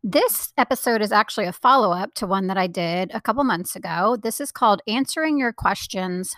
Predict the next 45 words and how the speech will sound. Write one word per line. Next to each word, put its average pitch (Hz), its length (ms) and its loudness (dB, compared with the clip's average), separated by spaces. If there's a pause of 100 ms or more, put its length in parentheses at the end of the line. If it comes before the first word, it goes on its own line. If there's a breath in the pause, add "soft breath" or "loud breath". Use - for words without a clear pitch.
Part - 320 0
two. 120 240 -10 (560 soft breath)
So 208 300 2
if 202 200 0
you 226 120 0
remember 202 640 4
last, 190 480 4
I 185 40 -4
believe 190 260 -4
it 185 100 -2
was 170 440 -2
October, 196 460 -2
November-ish, 196 1000 0 (140)
I 202 220 4
had 202 560 4 (440 soft breath)
people 247 300 2
write 262 260 4
in 202 420 -2 (260)
and 208 160 -2
ask 202 420 -2 (140)
questions 247 680 0
that 220 160 -6
they 240 120 -2
had 196 360 4
as 196 240 -6
wives 180 240 -2
of 208 40 -2
alcoholics. - 720 2
And 208 120 -4
I 208 60 -4
did 202 220 -2
the 208 80 -6
part 254 260 2
one 240 180 0
episode 185 600 -4
where 185 180 -2
I 175 280 -2 (440 soft breath)
answered, 247 280 0
I 185 100 4
think, 208 320 -4
like, 180 200 -2
ten - 280 -4
or 254 80 -2
so 247 220 -4
questions, 226 880 -4